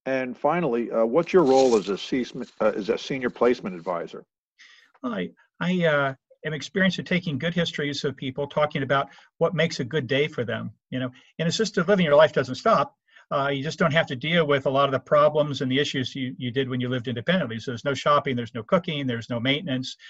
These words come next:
Speaker 2: Um, so you can focus on activities, um, uh, trips when covid is over, uh, discussion groups, games,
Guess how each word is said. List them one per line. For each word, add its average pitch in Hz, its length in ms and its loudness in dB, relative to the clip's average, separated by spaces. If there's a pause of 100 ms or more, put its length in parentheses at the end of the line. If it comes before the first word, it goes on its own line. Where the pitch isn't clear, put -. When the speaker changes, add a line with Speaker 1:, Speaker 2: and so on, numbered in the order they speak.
(220)
Speaker 2:
Um, 131 500 2 (120)
so - 100 -10
you 214 60 -4
can 185 60 -2
focus 185 300 0
on 180 160 2
activities, 175 680 -2 (180)
um, 123 400 -8 (440)
uh, - 260 -10 (540)
trips - 400 -2 (120)
when 139 580 -2
covid 160 300 0
is 139 100 -6
over, 160 380 -4 (260)
uh, 123 380 -4
discussion 185 500 2
groups, 160 400 -4
games, 143 580 -2